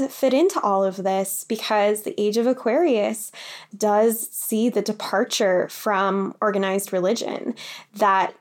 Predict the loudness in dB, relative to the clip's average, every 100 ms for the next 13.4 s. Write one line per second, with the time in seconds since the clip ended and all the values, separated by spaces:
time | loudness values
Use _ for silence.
0 | -4 -4 -4 -2 2 4 4 4 0 -2
1 | -4 -8 -8 -2 0 2 2 0 -4 -2
2 | -2 -2 -4 -6 -6 -8 -12 -14 -20 -16
3 | -14 -14 -6 0 2 2 2 0 0 0
4 | -4 0 2 4 4 4 4 0 -2 0
5 | 0 -2 -4 -4 0 2 2 0 0 2
6 | 2 2 2 0 -2 0 2 2 2 0
7 | -2 0 0 -2 _ -8 -6 -2 0 0
8 | 0 -2 -2 -2 -2 -4 -10 -12 -8 -6
9 | -2 -2 -2 -4 0 0 0 -2 -2 -2
10 | -6 -12 -18 -20 -20 -20 _ -2 0 0
11 | -2 -2 2 2 2 0 0 0 0 0
12 | -2 -6 -6 -6 -6 -8 -6 -6 -2 -2
13 | -2 -4 -8